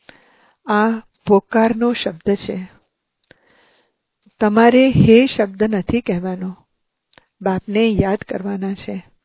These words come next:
બૂમો પાડી તો ભક્તિનો અંશ આવી ગયો. હે ભગવાન કહેવું પણ ભક્તિની આદત છે.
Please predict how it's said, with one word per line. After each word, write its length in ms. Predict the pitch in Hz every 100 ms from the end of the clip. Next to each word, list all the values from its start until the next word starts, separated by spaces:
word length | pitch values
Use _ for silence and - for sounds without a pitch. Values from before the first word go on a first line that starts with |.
| _ _ _ _ _ _ _
બૂમો 340 | 202 202 214 196
પાડી 640 | 190 202 202 233 262 269 - _ _ _
તો 120 | 220
ભક્તિનો 720 | 196 202 - - 214 226 240 -
અંશ 380 | - 185 214 - - _
આવી 280 | - 190 220
ગયો. 460 | 196 196 202 190 _ _ _ _ _ - _ _ _ _ -
હે 260 | 247 254
ભગવાન 500 | 254 220 202 208 208
કહેવું 440 | 196 214 185 214 208
પણ 260 | 233 240
ભક્તિની 680 | 220 190 - - 190 208 220
આદત 300 | 190 180 190
છે. 400 | - - 202 185